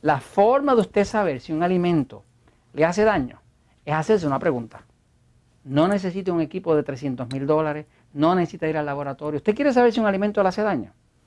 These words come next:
Hágase esta pregunta. ¿Qué alimento es el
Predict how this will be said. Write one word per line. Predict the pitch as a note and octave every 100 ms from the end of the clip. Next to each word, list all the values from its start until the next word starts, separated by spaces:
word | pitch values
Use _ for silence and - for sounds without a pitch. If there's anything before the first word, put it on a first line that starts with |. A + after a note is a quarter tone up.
| _ -
Hágase | D#3 E3+ E3
esta | D#3+
pregunta. | D#3+ C3 A2+ - _ _ _ _ _ _ _ _ _ _ _ _ _ _ _ _ _ _ _ _ _ _ _
¿Qué | F#3+ G#3 A#3 C4+ - - - - _ - _ _ _ _ - - _ -
alimento | D#3 D#3 D#3 D#3+ F#3 F#4+ D#3 - - _ - - - - - - _ _ _ _ _ - _ _ _ _ _ - - - _ _
es | D#3+ G3 E3 - - - - _ _ - _ _ _ - _
el | D#3 D3 C#3